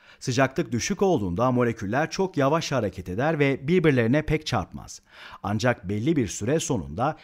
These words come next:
birbirlerine çarpacaklarını söyleyebiliriz. Bu durumda da birbirlerinin yanından geçerler ve potansiyelleri azalır. Burada işin özünü kavrasanız yeter. Detaylarda boğulmanıza gerek yok. Bu tepkime sonucunda enerji açığa çıkacağı için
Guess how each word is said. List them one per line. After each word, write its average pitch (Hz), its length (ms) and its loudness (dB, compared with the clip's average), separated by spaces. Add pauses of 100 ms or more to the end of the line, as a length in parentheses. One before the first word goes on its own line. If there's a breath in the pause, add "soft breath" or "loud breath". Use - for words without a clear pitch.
(160 loud breath)
birbirlerine 127 500 2
çarpacaklarını 117 800 -2
söyleyebiliriz. 92 960 -6
Bu 170 160 2
durumda 82 340 -2
da 135 200 -2 (260 loud breath)
birbirlerinin 120 580 0
yanından 120 460 2
geçerler 104 560 -4
ve 135 180 2
potansiyelleri 143 840 -2
azalır. 90 540 -8 (400 loud breath)
Burada 185 300 4
işin - 340 -2
özünü 90 300 -2
kavrasanız 110 640 -2
yeter. 85 400 -14 (320 loud breath)
Detaylarda 143 560 4
boğulmanıza 120 500 2
gerek 90 380 -8
yok. - 220 -20 (320 loud breath)
Bu 196 180 0
tepkime 135 440 0
sonucunda 113 720 -2 (280 loud breath)
enerji 139 480 2
açığa 101 340 -4
çıkacağı 135 500 0
için 147 320 -4